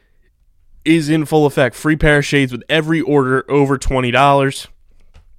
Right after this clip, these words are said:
Make sure you go check that out. All orders seventy-five dollars and over qualify for free shipping. They've got their rewards program with Hawk Points. It's simple. You earn a, a Hawk Point for every dollar you spend.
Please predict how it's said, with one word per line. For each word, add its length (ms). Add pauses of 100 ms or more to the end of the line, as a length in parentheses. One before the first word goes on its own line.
(480)
Make 180
sure 160
you 60
go 140
check 320
that 180
out. 280 (500)
All 260
orders 320
seventy-five 500
dollars 280
and 100
over 140
qualify 340
for 100
free 220
shipping. 560 (400)
They've 180
got 300 (300)
their 200
rewards 520
program 560
with 100
Hawk 380
Points. 500 (1400)
It's 180
simple. 360
You 220
earn 240
a, 80 (120)
a 120
Hawk 300
Point 240
for 120
every 220
dollar 360
you 140
spend. 640